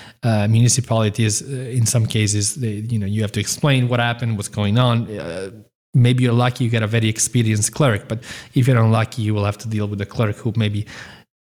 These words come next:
doesn't really know what's going on. So you'll have to kind of explain that you got citizenship through the courts. This is the judgment. The judgment needs to be registered, but your attorney will explain, of course, everything to the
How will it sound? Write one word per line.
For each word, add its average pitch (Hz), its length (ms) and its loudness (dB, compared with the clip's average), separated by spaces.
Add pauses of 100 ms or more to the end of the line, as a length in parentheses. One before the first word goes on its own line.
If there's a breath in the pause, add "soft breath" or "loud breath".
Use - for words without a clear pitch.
doesn't 110 280 2
really 107 260 4
know 113 540 2 (260 loud breath)
what's 110 160 0
going 117 320 4
on. 110 160 2
So 110 160 -2
you'll 104 280 0
have 101 120 -2
to 113 100 -8 (280)
kind 117 180 2
of 101 80 0
explain 123 480 2
that 107 140 -4
you 110 80 -8 (180)
got 101 180 -6
citizenship 123 540 2
through 110 140 -8
the 110 80 -4
courts. 120 400 0
This 107 240 -6
is 107 80 -8
the 104 80 -4
judgment. 110 540 -2 (240)
The 120 120 -2
judgment 107 460 0
needs 107 160 0
to - 80 -10
be 107 120 -4
registered, 117 460 0
but 110 180 -2 (460 loud breath)
your 139 140 4
attorney 120 340 2
will 101 160 0
explain, 104 380 0
of 98 100 -4
course, 107 240 -4
everything 107 300 0
to 107 80 -8
the 104 200 -6